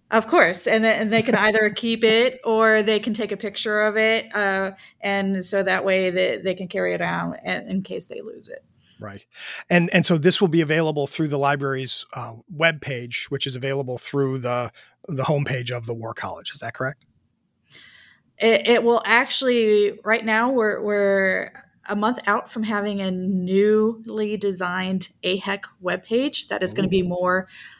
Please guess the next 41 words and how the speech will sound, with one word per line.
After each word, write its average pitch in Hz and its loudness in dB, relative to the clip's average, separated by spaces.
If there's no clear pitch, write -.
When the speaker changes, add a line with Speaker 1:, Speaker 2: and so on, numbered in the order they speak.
Speaker 1:
uh, 185 0
library 196 4
focused 190 -4
in 185 -4
nature. 190 -2
Speaker 2:
Mm-hmm. 131 -8
Mm-hmm. 156 -6
Speaker 1:
And 202 0
so, 196 4
uh, 185 -2
the 190 -4
students 220 0
are, 190 2
are 185 -2
gonna 185 -4
learn 185 -2
how 190 -4
to 180 -4
search 185 -6
that, 180 -4
uh, 190 -6
from 185 -6
that 180 -4
page, 185 -2
uh, 180 0
when 185 -2
they 185 0
get 180 0
in 175 -2
in 170 -6
August 185 -2
through 196 0
our 175 2
basic 180 -4
research 180 -2
tutorials 170 -4
that - -6
we're 180 -4
gonna 180 -6
be 170 -2
doing. 170 -2